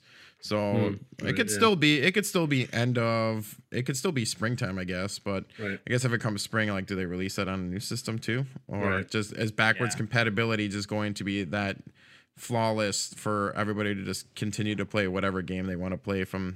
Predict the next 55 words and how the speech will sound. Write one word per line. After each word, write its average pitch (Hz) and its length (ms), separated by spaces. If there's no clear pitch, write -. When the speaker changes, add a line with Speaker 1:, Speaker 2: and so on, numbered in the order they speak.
Speaker 1:
the 87 60
last, 90 320
you 95 80
know, 87 160
from 85 160
P 87 140
S 87 100
four, 87 360
which - 140
will 151 80
be 131 100
nice. 113 400
Speaker 2:
Exactly. 98 480
Speaker 3:
Did 123 160
you 151 120
guys, 208 280
uh, 117 440
get 104 180
into 98 420
Blops 98 300
four 104 300
at 104 80
all? 104 340
Like, 92 180
did - 120
you 87 120
play 95 100
Blackout 92 680
or 82 160
Speaker 1:
Yeah. 240 240
Speaker 2:
I 226 100
liked 359 260
it. 226 200
I 185 100
Speaker 3:
Zombies? 240 80
Speaker 2:
liked 302 220
it, 214 200
uh, 165 320
for 165 340
a 139 80
while. 120 580
Um, 107 400
I 110 120
definitely 139 300
got 139 180
into 120 420
the, 107 160
you 101 360
know, 95 380
uh, 90 160
Battle 98 220
Royale 98 480
part 110 220
of 135 80
it. 196 120